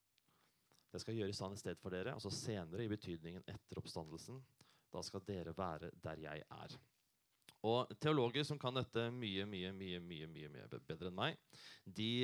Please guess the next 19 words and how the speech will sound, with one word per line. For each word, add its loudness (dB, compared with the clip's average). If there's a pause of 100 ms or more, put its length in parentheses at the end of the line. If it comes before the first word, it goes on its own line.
eh, 4 (280)
de 4
er 6
litt 0
uenige 0 (580)
om 0
akkurat 2
hva 2
dette 0
her -2
betyr. -8 (480)
Og 2
det 6
betyr 4
ikke 4
at 2
det 6
liksom 0
er -2